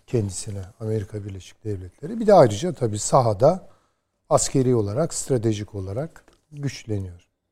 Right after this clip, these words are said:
Ee, İsveç kamuoyunun buna itiraz, e, yükselteceğini ve bu itirazın siyasette de çok kritik bir dönüşüme yol açacağı kanaatinde değilim.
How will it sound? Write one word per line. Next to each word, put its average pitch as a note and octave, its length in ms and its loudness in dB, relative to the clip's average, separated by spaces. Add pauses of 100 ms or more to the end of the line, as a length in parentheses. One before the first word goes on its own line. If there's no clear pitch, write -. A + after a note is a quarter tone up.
(800)
Ee, C3+ 240 0
İsveç G#3+ 520 0
kamuoyunun D#3 720 2
buna D#3+ 340 4 (220)
itiraz, D3+ 840 0 (380)
e, C#3+ 60 -2 (680)
yükselteceğini B2 1080 0
ve C#3 180 2
bu E3+ 160 0
itirazın C#3 560 4
siyasette D3 840 2
de A#2 200 2 (680)
çok - 220 -2
kritik - 480 -2
bir A#2 420 -4 (560)
dönüşüme C3 480 2
yol B2+ 200 0
açacağı A2+ 640 -4 (600)
kanaatinde D#3+ 680 -2
değilim. C3 400 2